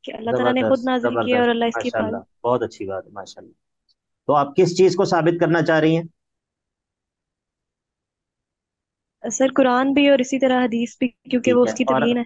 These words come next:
Speaker 2: वो कुरान को साबित करना चाह रही है ना, और किस दलील आप कहाँ से दे रही हैं?
Speaker 1: कुरान से।
Speaker 2: वाह, क्या बात है। इसको कहते हैं सर्कुलर आर्गुमेंट। <laughs> ठीक है, सर्कुलर आर्गुमेंट तो नहीं, खैर, इसको कहते हैं। लेकिन बहरहाल,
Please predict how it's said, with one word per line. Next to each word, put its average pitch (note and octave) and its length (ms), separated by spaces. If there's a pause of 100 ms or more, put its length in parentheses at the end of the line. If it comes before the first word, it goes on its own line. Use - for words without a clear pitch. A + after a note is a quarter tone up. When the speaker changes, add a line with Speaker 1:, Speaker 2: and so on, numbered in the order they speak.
Speaker 2:
वो C3+ 100
कुरान C3+ 380
को D#3+ 100
साबित C3+ 320
करना B2+ 220
चाह A#2+ 160
रही B2 120
है C3+ 60
ना, D#3 100 (400)
और C#3+ 180
किस F3+ 320
दलील C#3+ 300
आप E3+ 140
कहाँ E3 180
से D#3+ 120
दे D3 140
रही C#3 140
हैं? C#3 100 (1700)
Speaker 1:
कुरान A#3 300
से। A#3+ 200 (380)
Speaker 2:
वाह, G2+ 160
क्या G#2 320
बात G#2 280
है। - 60 (460)
इसको D3+ 220
कहते D3+ 200
हैं E3 40
सर्कुलर D3+ 440
आर्गुमेंट। G#2+ 440 (960)
<laughs> - 160
ठीक B2 260
है, D3+ 80
सर्कुलर D3 380
आर्गुमेंट C3 400
तो C3+ 80
नहीं, D3 140
खैर, C#3 160
इसको C3+ 200
कहते A#2+ 220
हैं। - 60 (640)
लेकिन C3+ 240
बहरहाल, D3+ 360